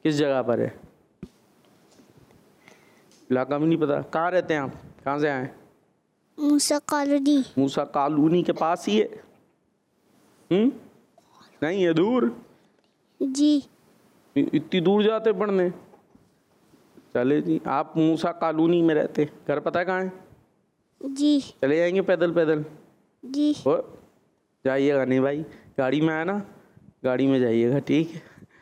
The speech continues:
Speaker 1: चले भाई, क्या नाम है आपका?
Speaker 2: अब्दुल कबीर।
Speaker 1: अब्दुल कबीर, सवाल करूँ?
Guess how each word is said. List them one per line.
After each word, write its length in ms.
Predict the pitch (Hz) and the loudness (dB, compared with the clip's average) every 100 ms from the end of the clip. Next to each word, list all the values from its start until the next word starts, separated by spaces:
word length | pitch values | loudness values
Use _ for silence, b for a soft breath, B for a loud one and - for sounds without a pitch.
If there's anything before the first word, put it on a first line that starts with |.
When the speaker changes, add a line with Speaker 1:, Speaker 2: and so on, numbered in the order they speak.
| b b - | b b -6
Speaker 1:
चले 240 | 170 208 | -2 0
भाई, 200 | 226 196 | 0 -2
क्या 800 | 131 - - _ _ _ - 160 | -4 -10 -20 _ _ _ -6 -4
नाम 160 | 185 208 | -2 -2
है 80 | 214 | -4
आपका? 540 | 214 226 165 120 - 254 | -2 -2 -2 -4 -10 -20
Speaker 2:
अब्दुल 300 | 262 311 302 | -2 0 2
कबीर। 540 | 294 269 277 262 - | 2 2 2 2 0
Speaker 1:
अब्दुल 380 | 123 170 175 220 | -4 -4 -2 -2
कबीर, 400 | 214 214 220 196 | 0 0 2 2
सवाल 360 | 165 170 175 202 | 2 0 0 2
करूँ? 400 | 220 240 254 | 2 2 0